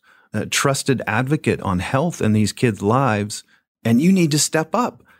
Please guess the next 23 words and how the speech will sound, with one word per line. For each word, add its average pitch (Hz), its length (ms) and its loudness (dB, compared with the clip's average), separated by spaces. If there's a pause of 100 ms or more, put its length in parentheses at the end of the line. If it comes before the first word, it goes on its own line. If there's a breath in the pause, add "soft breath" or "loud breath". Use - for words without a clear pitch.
You 123 140 0
have 139 180 2
a 110 60 4
right 110 420 0
to 190 80 2
do 185 180 4
this, 196 440 -2
and 151 340 4
you 131 120 2
have 117 120 2
an 107 100 -4
obligation 101 720 -2
to 95 100 -8
do 87 220 -4
this." - 360 -10 (320 soft breath)
And - 80 -12
so - 80 -6
I - 40 -6
think 180 200 0
that's 123 240 -4
really 120 300 2
powerful, 113 640 -2
that, 107 180 -2